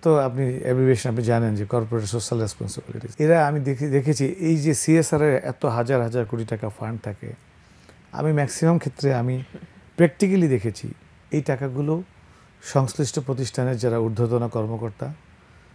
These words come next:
তারা অনেক ক্ষেত্রেই তারা মনে করেন যে সোশ্যাল রেসপন্সিবিলিটিসটা বাদ দিয়ে তাদের নিজের একটু প্রচার কিংবা নিজের একটু প্রপাগান্ডা করার জন্য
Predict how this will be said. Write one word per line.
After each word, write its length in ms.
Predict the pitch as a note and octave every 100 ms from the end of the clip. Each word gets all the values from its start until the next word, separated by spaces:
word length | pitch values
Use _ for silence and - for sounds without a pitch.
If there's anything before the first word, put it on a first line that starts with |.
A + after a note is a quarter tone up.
| _ _
তারা 320 | C3+ C3 B2+ -
অনেক 260 | C3 D3 E3+
ক্ষেত্রেই 540 | - F3+ - C3 G#2+ G#2+ E3 - _ - - -
তারা 420 | B2 A#2+ G#2+ G#2 - - -
মনে 280 | A#2+ A#2
করেন 240 | A2 A2+ A2+
যে 100 | A2+
সোশ্যাল 460 | - C3+ - C#3
রেসপন্সিবিলিটিসটা 880 | C3 - - B2+ C#3 C3 B2+ A2+ A#2+
বাদ 360 | G#2 A#2+ A#2 G#2+
দিয়ে 260 | A2 G#2 - - - - _
তাদের 280 | C3 B2 C3+
নিজের 380 | C3 C3 C#3 C#3+
একটু 200 | A#2 A#2+
প্রচার 460 | B2+ A2 A#2 G#2
কিংবা 400 | - - - A#2
নিজের 280 | A#2 A2+ C3+
একটু 160 | A#2+ A#2
প্রপাগান্ডা 580 | B2 A2+ A2 A2 G#2+ G2+
করার 300 | A#2+ G#2+ G#2
জন্য 360 | G#2+ G#2+ A2